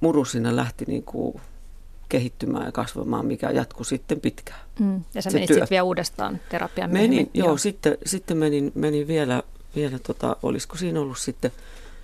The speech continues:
Speaker 1: kymmenen vuoden tauko, menin, niinku, uudelleen ja, ja sitten, mut silloinkaan ei vielä puhuttu narsismista,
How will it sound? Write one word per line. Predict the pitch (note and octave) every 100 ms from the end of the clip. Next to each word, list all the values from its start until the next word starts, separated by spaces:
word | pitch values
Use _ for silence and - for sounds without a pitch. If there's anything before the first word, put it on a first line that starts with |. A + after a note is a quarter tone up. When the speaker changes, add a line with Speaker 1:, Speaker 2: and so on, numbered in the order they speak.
| - - - - -
Speaker 1:
kymmenen | - D#3+ D3 C#3 B2+
vuoden | C3 C3 B2
tauko, | C#3 C#3 B2+ B2+
menin, | - - -
niinku, | - - - E3 F3+
uudelleen | E3 D3+ C#3+ C#3 C3+
ja, | B2+ B2 B2 - -
ja | C3
sitten, | C3+ - - -
mut | D3 -
silloinkaan | C4+ G#3+ B2+ G#2 -
ei | -
vielä | - -
puhuttu | - - G#2 -
narsismista, | A#2 A2+ - C3+ - - - -